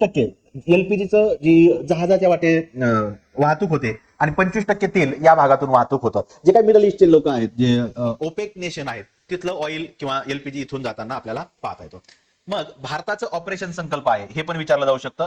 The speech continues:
लक्षात ठेवा, एक्सपेक्टेड आहे आपल्याला. भारतानं ऑपरेशन संकल्प लागू केलेला आहे, त्याच्याद्वारे त्या भागातून भारताचे जे जहाज येणार आहेत ते जहाज सुरक्षितपणे बाहेर काढण्यासाठी त्यांनी हे नौदल अभियान सुरू केलेलं भारतानं पाहता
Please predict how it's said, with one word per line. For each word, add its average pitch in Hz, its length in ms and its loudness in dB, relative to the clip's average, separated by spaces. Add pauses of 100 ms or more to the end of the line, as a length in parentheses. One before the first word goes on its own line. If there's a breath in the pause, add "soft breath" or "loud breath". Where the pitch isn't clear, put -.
लक्षात 139 240 -6
ठेवा, 135 240 -6
एक्सपेक्टेड 139 380 -6
आहे 123 140 0
आपल्याला. 120 320 2 (460)
भारतानं 214 420 0
ऑपरेशन 190 440 -4
संकल्प 175 400 0
लागू 135 280 2
केलेला 123 260 2
आहे, 139 120 -2 (380 soft breath)
त्याच्याद्वारे 190 480 4 (480)
त्या 214 180 4
भागातून 196 460 2
भारताचे 185 460 2
जे 202 120 4
जहाज 185 360 4
येणार 180 280 6
आहेत - 220 4
ते 180 100 8
जहाज 180 280 4
सुरक्षितपणे 190 1120 2
बाहेर 160 240 6
काढण्यासाठी 170 520 4
त्यांनी 165 420 2
हे 175 80 6
नौदल 160 320 8
अभियान 139 280 8
सुरू 131 180 4
केलेलं 127 300 8 (200)
भारतानं 131 360 4
पाहता 151 360 4